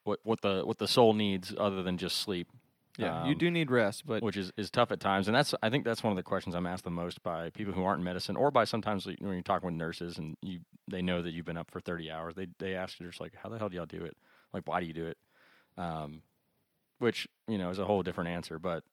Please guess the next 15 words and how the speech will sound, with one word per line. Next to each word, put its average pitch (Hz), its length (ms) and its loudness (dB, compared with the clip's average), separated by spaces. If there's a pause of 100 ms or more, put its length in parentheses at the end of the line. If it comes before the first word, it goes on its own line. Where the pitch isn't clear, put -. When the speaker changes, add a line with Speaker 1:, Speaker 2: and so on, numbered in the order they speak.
(400)
Speaker 1:
it's - 280 -8 (280)
the, 98 220 0
the 101 120 0
sleep - 280 2
factor 107 380 2
is 90 120 -2
just, - 360 -8 (1080)
you 104 80 -4
know, 90 180 -2
you 104 120 0
get 120 160 4
accustomed 110 460 2
to 98 40 0
being 95 240 0
tired. 85 400 -2